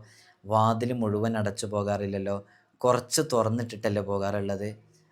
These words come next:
അപ്പോ നമ്മുടെ മുമ്പിലിരിക്കുന്ന ആളത് വിശ്വസിക്കണം. "അതെ, ഈ ഉസ്താദിന് എങ്ങനെ ഇത് മനസ്സിലാക്കാൻ പറ്റുന്നത്?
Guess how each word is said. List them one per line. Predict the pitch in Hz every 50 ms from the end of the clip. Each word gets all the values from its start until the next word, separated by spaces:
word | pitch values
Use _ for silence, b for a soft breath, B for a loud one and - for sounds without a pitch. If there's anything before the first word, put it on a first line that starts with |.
| b b
അപ്പോ | 117 123 120 160 160 156 - -
നമ്മുടെ | 143 143 147 156
മുമ്പിലിരിക്കുന്ന | 160 151 143 143 151 160 160 147 147 147 156 156 156 151
ആളത് | 147 143 147 147 143 151
വിശ്വസിക്കണം. | 143 131 127 - 139 131 - 143 127 - 139 127 123
"അതെ, | 120 123 127 123 123 - B B B B
ഈ | B - 135
ഉസ്താദിന് | 135 - - 143 139 135 143 143
എങ്ങനെ | 143 143 139 139
ഇത് | 131 135
മനസ്സിലാക്കാൻ | 131 131 127 - - 131 131 123 131 127
പറ്റുന്നത്? | 127 120 127 123 127 123 123